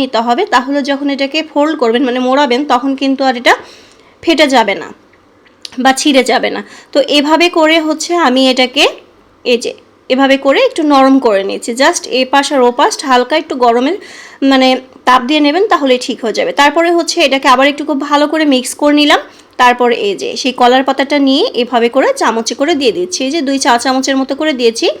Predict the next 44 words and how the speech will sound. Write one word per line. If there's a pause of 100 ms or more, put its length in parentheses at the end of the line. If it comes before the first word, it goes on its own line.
(420)
মানে
দুই
চামচের
মতো (100)
দিয়ে
খুব (100)
ভালো
করে
একটু
সমান (100)
করে
দিয়ে
এটাকে
এই
যে
ফোল্ড
করে
নিতে
হবে
ঠিক (100)
এভাবে (100)
করে। (1600)
এটা
কিন্তু
আপনারা
চ্যাপটাও
বানাতে
পারবেন,
আবার (100)
এভাবেও
বানাতে
পারবেন, (160)
এটা
আপনাদের (100)
ইচ্ছা
অনুযায়ী। (160)
তো (180)
এভাবে (100)
আমি (140)
সবগুলোই
রেডি
করে
নেব। (540)
তো